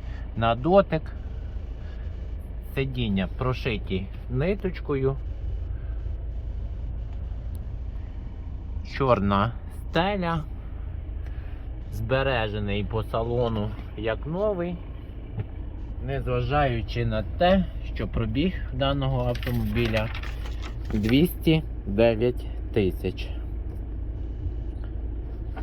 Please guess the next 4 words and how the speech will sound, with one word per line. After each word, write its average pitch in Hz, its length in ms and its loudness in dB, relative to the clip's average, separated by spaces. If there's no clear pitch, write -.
Два 123 420 6
ключика, 170 680 0
кнопочка 123 580 0
старт-стоп. 120 680 2